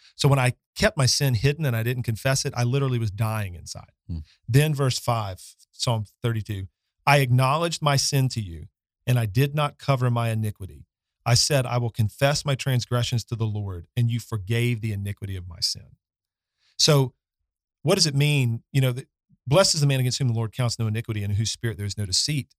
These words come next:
Speaker 1: To have deceit in your spirit means you hide your sin.
Speaker 2: Mm-hmm.
Speaker 1: To have no deceit in your spirit means you acknowledge your sin to the Lord and you confess it, and he heals you and he forgives you.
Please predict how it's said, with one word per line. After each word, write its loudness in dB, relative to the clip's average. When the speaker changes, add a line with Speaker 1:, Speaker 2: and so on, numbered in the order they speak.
Speaker 1:
To 4
have 4
deceit 2
in -16
your 0
spirit -4
means -2
you 0
hide -4
your -10
sin. -4
Speaker 2:
Mm-hmm. -12
Speaker 1:
To 6
have 4
no 2
deceit 0
in 2
your 2
spirit -4
means -2
you 2
acknowledge 0
your -4
sin -2
to 0
the -6
Lord -2
and -4
you -10
confess -4
it, -14
and -2
he -2
heals -2
you -8
and -8
he -10
forgives -12
you. -20